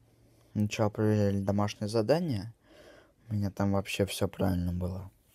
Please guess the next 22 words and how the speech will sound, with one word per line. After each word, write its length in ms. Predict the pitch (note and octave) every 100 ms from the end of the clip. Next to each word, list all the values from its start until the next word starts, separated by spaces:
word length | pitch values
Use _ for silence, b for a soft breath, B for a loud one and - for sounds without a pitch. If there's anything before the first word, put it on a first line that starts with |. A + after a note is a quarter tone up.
| B B B B B B B B B _
Потом 420 | - A2+ - D3 C#3+
мы, 360 | A#2 G#2 G#2
наверное, 580 | G2+ G#2 G#2 G#2 G#2 G#2+ - _ b b _ _ _ _ _ _ _ _ _ _ _ _ _ _ _ _
нам 180 | A#2+ A2
раздали 580 | A2+ A2 A#2 A2+ G#2+ G#2+
листочки. 720 | G#2+ - C3 C#3+ - - F#2 - _ _ _ _ _ _ _ _ _ b b b b b b _ A2+
Мы 160 | A2
в 40 | A2
этих 460 | A2 - - A2
листочках 540 | G#2+ G#2+ F#2+ - - -
работали. 500 | F#2 - - G3+ - B B B B
Э, 180 | A2 G#2+
и 120 | -
вот 180 | A2 A#2
еще 240 | A#2+ - B2
в 60 |
начале 400 | B2 A#2+ - B2
урока, 520 | B2+ B2+ E3 - - - _ _ _ _ _ _ _ _ _ B B B B B B _
в 40 | -
начале 260 | A#2 G2+
урока 380 | G2+ G#2 - A2+
русского, 580 | G#2 - - F#2+ F#2